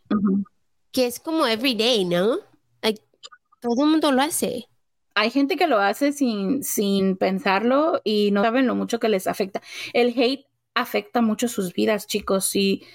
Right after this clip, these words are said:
Speaker 1: si ustedes tienen hate por algo, mejor release it, porque de verdad que a veces uno piensa en esas cosas, pero te afecta a ti porque, vamos, la emoción la estás sintiendo tú, ¿me entiendes?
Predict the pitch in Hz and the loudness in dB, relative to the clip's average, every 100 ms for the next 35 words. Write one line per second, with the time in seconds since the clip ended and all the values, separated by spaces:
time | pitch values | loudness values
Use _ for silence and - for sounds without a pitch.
0 | - - 233 220 226 226 233 254 254 226 | -20 -4 -2 0 0 0 2 2 2 2
1 | 220 - 226 214 233 254 220 208 208 - | 0 0 2 2 2 2 0 0 0 -2
2 | - 202 202 214 247 - 196 - 214 202 | -4 0 0 2 2 2 0 -2 -4 -4
3 | 208 202 202 202 - _ _ _ 226 233 | 0 2 2 0 -4 _ _ _ 0 0
4 | 214 214 - 254 233 - 208 220 247 254 | 2 -2 0 2 2 2 0 0 0 2
5 | 240 233 226 262 262 277 - 285 339 370 | 2 0 0 2 0 -2 -2 0 2 0
6 | - _ - _ 254 254 262 247 277 262 | -4 _ -20 _ 0 2 2 0 0 -2
7 | - 311 320 285 285 285 247 220 220 214 | 0 -2 2 0 2 -2 -2 0 0 0
8 | 190 - 220 214 214 - 226 226 175 185 | -4 0 0 2 0 0 2 2 2 -2
9 | 254 247 254 233 208 196 240 220 196 190 | 0 0 2 0 0 0 0 2 2 2
10 | 208 226 415 - | 2 0 -2 -6